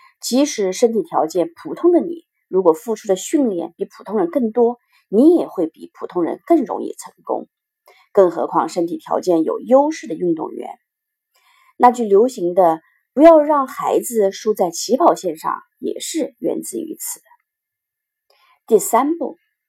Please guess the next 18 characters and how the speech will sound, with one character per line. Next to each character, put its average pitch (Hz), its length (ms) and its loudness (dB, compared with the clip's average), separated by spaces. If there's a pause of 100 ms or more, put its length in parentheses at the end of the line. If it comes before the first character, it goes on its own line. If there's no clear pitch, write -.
(120)
磨 180 260 6
练 185 300 0
坚 311 320 2
强 233 200 -8
的 165 80 -4
意 247 280 -2
志。 - 140 -18 (1000)
意 381 240 4
志 - 300 -10
属 - 260 -4
于 113 160 -2
个 185 180 6
体 - 200 -10
精 320 280 2
神 165 200 -8
层 - 180 -16
面 - 240 -4
的， - 80 -20